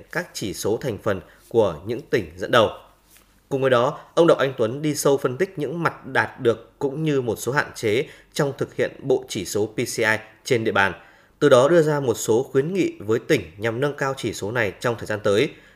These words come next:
như tăng cường gặp mặt đối thoại với các doanh nghiệp ở nhiều cấp độ,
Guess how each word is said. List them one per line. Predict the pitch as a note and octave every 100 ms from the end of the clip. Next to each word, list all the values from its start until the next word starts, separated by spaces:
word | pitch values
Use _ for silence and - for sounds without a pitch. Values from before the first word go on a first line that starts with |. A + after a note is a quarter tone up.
| -
như | E3
tăng | E3 D#3+ D#3
cường | B2 A2
gặp | A2 A2+ G#2+
mặt | A2+ - -
đối | A2+ C3+
thoại | D3 - G2+
với | G#2+ G#2+
các | - -
doanh | A#2+ C3
nghiệp | A#2+ A2+ - -
ở | G#2 F2 F2
nhiều | A2
cấp | - E3
độ, | C3 A#2+